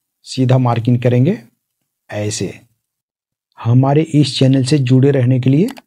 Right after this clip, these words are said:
चैनल को सब्सक्राइब करें और साथ में बेल आइकन को प्रेस कर दें,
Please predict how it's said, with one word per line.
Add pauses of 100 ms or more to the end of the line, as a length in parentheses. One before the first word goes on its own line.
(240)
चैनल
को
सब्सक्राइब
करें (300)
और
साथ
में
बेल
आइकन
को
प्रेस
कर
दें,